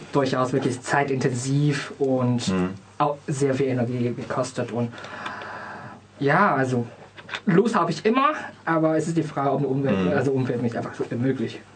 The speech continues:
Speaker 2: Mhm.
Speaker 1: Und genau, aber wie gesagt, es hat definitiv Spaß gemacht,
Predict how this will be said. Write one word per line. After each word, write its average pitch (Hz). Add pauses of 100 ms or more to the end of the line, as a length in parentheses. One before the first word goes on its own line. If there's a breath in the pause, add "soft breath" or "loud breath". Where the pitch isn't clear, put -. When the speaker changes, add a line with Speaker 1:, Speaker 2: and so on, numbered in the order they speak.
Speaker 2:
Mhm. 135
Speaker 1:
Und 110 (280)
genau, 117 (340)
aber 123
wie 131
gesagt, - (720)
es 151
hat 135
definitiv 127
Spaß -
gemacht, -